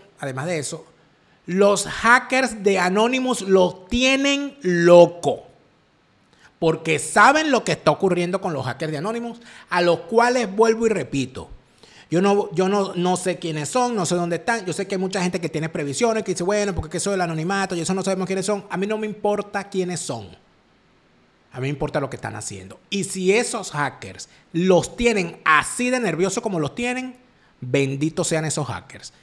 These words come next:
Y el día de mañana, cuando Venezuela recupere su libertad,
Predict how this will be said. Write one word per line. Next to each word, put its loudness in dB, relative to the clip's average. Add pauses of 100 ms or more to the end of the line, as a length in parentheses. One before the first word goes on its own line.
(340)
Y 4
el 4
día 4
de 4
mañana, 0
cuando 2
Venezuela 0
recupere -2
su -2
libertad, -2